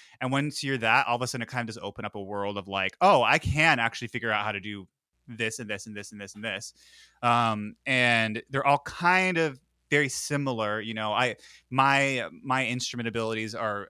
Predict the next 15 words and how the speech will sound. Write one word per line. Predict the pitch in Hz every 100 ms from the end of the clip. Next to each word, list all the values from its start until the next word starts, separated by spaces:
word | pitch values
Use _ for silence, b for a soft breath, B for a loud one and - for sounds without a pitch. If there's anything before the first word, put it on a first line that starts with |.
| -
I, | 131
I, | 117 127 127
I |
usually | 127 117
just | 110 -
say | 113
that | 104
I |
could | 110 120
play | - 127 117
anything | 139 151 160 151
that | 127 127
has | 120 107
a |
key | - - 151 170 202